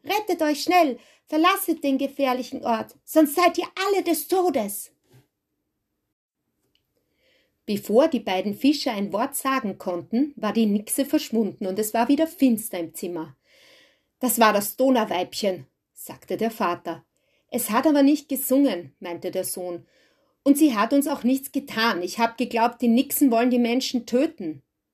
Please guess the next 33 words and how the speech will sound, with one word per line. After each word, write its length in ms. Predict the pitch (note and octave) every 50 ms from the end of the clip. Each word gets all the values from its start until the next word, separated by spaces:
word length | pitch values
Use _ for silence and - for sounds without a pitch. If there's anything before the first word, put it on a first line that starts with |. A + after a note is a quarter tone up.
| _ _ _ _ _ -
Da 100 | G3+ F3
antwortete 720 | - F3 F#3 G3+ G3+ - G#3+ G#3 G#3 - A#3 A3 A3+ A3
der 140 | G#3+ A#3 A3+
Vater: 540 | - - G#3+ G#3+ G#3+ G#3+ - A#3 A#3+ A#3 - _ _ _ _ _ _ _ _ _ -
„Das 220 | - B3+ - -
Donauweibchen 760 | - A#3 C#4 D4+ C#4+ A#3 G#3+ G#3+ G#3 A3 - - - A#3+ A#3+
ist 240 | - F4 F4+ - -
keine 280 | - G3 G3+ F#3 F#3 D#3+
böse 400 | - G3 F#3+ G3 F#3 - G3+ F#3+
Nixe. 500 | F#3+ F#3 F3+ - - - F3+ D#3+ D#3+ - _ _ _
Man 140 | - G#3 A3
sagt, 340 | G#3+ C4 C4 C#4+ C#4 - -
dass 140 | B3+ B3 -
sie 160 | C4 - -
guten 380 | - D4+ F4 F#4 - - D4
Menschen 400 | C#4+ C#4 B3+ C4 C4 - - C4
erscheint, 460 | A#3+ B3 A#3+ - A#3 A3+ A#3+ A#3+ A#3+ -
bevor 260 | B3 A#3 - A#3 A#3
ein 160 | A#3+ A#3 -
Unglück 420 | - - C4 A#3 G#3 G#3 F#3+ - -
geschieht. 460 | - F#3 - - - F3 D#4 - _ _ _ _ _ _ _ _ _ _
Jetzt 240 | - G#3 G#3 - -
komme, 420 | - C4 C#4+ C#4+ C#4 G#3+ E3 - - _ _ _
wir 120 | - G#3
müssen 320 | A3 C#4 D#4+ D#4+ - C#4 A#3+
die 80 | A3+
Nachbarn 480 | G#3 G#3 G3+ B3 C4 - - C4 B3 G3+
wecken 400 | A3 A3 A3+ A3+ - B3 A#3+ A#3+
und 240 | - - G#3+ G#3 -
müssen 360 | A#3 B3+ C4 C4 - A#3+ A3+ -
ihnen 280 | A#3+ A3+ A3 A3 A3 -
alles 400 | - C4+ C4+ B3+ A#3 A3 - -
sagen.“ 440 | - F3 D#3 D3+ D3+ - - -